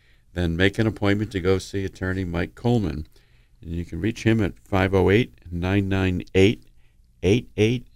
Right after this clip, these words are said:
zero zero. So let's begin. I searched around for some quotations that I thought I'd like to use on today's show,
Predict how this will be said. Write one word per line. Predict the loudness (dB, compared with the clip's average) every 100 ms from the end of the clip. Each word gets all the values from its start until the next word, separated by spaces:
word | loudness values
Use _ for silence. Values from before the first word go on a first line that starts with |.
| -20
zero | -4 2 2 4 0 -2
zero. | -2 2 4 2 -2 -10 _ _ _ _ _ _ _ _
So | 4 10 10
let's | 10 4
begin. | 0 4 6 6 4 -6 -20 _ _ _ _ _ 0
I | 4 4 2 -10
searched | 0 2 2 0
around | 4 6 4
for | 2
some | -2 -2
quotations | 2 2 6 4 4 0 0
that | 2
I | 2
thought | 2 2 2
I'd | 2
like | 0 0
to | -6
use | -6 -6 -6
on | -8
today's | -4 -2 0 0
show, | -2 0 2 2